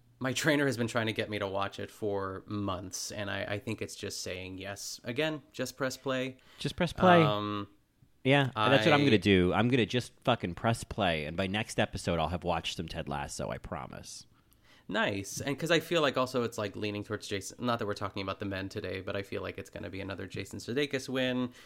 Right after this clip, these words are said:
Speaker 2: Mm-hmm.
Speaker 1: Um, another one that I saw on T V line dot com that I got excited was, uh, was for Paula Pell for Girls Five Eva. I would
Speaker 2: Mm-hmm.
Speaker 1: love, it just seems sort of like the equi-, the Emmy equivalent of, like, a career Oscar. You know what I mean? Like, she's been behind the scenes, and y-, yeah, she was in Thirty Rock and, like, a whole bunch of other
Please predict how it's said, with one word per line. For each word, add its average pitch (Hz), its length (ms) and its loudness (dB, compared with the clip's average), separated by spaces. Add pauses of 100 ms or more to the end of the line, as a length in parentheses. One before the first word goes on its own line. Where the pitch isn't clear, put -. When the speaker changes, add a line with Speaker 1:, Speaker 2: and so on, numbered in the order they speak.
Speaker 2:
Mm-hmm. 160 340 4
Speaker 1:
Um, 131 460 4 (160)
another 165 320 6
one 165 140 4
that 135 100 2
I 127 80 2
saw 131 200 -4
on 120 100 0
T 127 220 -6
V 120 120 -4
line 110 240 -2
dot 104 260 -2
com 107 280 0
that 101 100 0
I 101 60 0
got 101 160 -2
excited 101 360 -4
was, 98 280 -6
uh, 104 400 -2
was - 180 -6
for 143 140 -2
Paula 120 320 0
Pell 98 420 -4
for - 160 -10
Girls 101 300 -6
Five 104 280 -6
Eva. 104 220 -8
I 90 120 2
would 120 120 12
Speaker 2:
Mm-hmm. 123 360 12
Speaker 1:
love, 143 580 2 (720)
it 151 140 0
just 165 240 -2
seems 165 280 0
sort 143 220 -2
of 123 140 -8
like 120 360 0 (120)
the 120 160 0
equi-, 117 280 -8
the 120 280 -4
Emmy 143 240 4
equivalent 113 540 0
of, 110 120 -4
like, 107 180 -4
a 104 80 -2
career 104 460 0
Oscar. 98 640 -4
You 110 120 -2
know 110 80 0
what 107 80 0
I 110 40 0
mean? 110 160 -2
Like, 107 120 -4
she's 117 240 -6
been 117 240 -4
behind 110 400 -6
the 110 40 -4
scenes, 107 500 -4
and 123 120 0
y-, 131 60 0
yeah, 135 260 0
she 117 140 -4
was 127 80 -2
in 131 100 -2
Thirty 110 260 0
Rock 107 280 2
and, 110 100 -4
like, 107 100 -2
a 107 60 -8
whole 107 140 0
bunch 107 160 -4
of 101 100 -4
other 104 300 -4